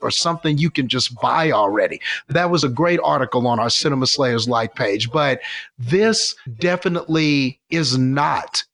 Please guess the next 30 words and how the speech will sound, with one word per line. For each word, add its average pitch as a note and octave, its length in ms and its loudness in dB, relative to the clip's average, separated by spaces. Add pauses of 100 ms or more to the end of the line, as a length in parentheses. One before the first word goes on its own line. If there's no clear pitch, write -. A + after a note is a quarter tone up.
in D#3+ 240 0
that C#3+ 180 0
same C3+ 440 0
company A#2+ 520 -2
when C3 160 0
it A#2+ 160 -4
comes C3+ 300 -2
to C3 80 -4
that. G2 260 -2 (300)
This E3 340 0
feels F#3+ 420 0
fresh D3+ 400 0
enough. G2+ 320 -2 (240)
There D3 220 0
are C#3+ 40 0
enough D#3 460 0
great D3+ 280 0
ideas B2 580 0
here. A2+ 340 -2
It D3+ 120 0
looks D3+ 460 0
fantastic. C3 880 -2 (220)
So D#3 520 2
you've D3 460 2
definitely D3+ 580 0
got B2 300 -2
to B2 80 -2
go G#2 180 0
see G#2 300 0
this. D3+ 420 0